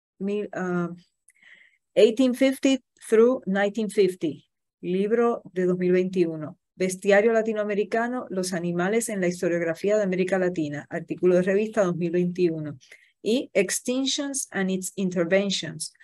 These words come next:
artículo de revista dos mil veintidós. Respecto a la charla de hoy, el doctor Vergara ofrece una visión panorámica sobre la historia de los animales. Adopta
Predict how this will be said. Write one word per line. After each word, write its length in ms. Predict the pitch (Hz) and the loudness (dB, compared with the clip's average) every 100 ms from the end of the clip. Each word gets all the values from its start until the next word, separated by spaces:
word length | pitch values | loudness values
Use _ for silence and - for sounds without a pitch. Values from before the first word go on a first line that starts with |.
| - | -6
artículo 520 | - 180 196 190 220 | -2 0 -2 -2 2
de 60 | 208 | 2
revista 340 | 214 226 220 185 | 2 0 0 -2
dos 140 | 165 | 0
mil 140 | 170 | -4
veintidós. 640 | 170 175 175 160 - - - _ _ - | -4 -2 -2 -2 -4 -10 -16 _ _ -4
Respecto 400 | 202 208 185 196 | -2 0 0 2
a 20 | |
la 140 | 180 180 | 0 0
charla 340 | 220 202 233 | 0 2 2
de 160 | 247 240 | 2 2
hoy, 240 | 196 202 | 2 0
el 140 | 208 185 | -2 -4
doctor 300 | 180 208 202 | -4 -4 -2
Vergara 520 | 226 226 233 208 - | 0 0 2 2 0
ofrece 540 | 190 196 202 233 - 196 | -4 -6 -4 -4 -4 -8
una 220 | 208 220 | -4 -2
visión 480 | 220 220 233 226 220 | -2 -2 -2 -2 0
panorámica 680 | 214 220 220 196 190 220 226 | -2 0 -2 -2 -2 -2 -2
sobre 300 | - 208 185 | -4 -4 0
la 100 | 175 | 0
historia 440 | 180 - 208 226 | 0 0 0 2
de 60 | 214 | 2
los 180 | 185 185 | 0 -4
animales. 680 | 175 170 175 165 156 - _ - - | -6 -4 -2 -4 -6 -12 _ -20 -10
Adopta 600 | - 185 208 220 - 247 | 0 2 2 2 -2 -4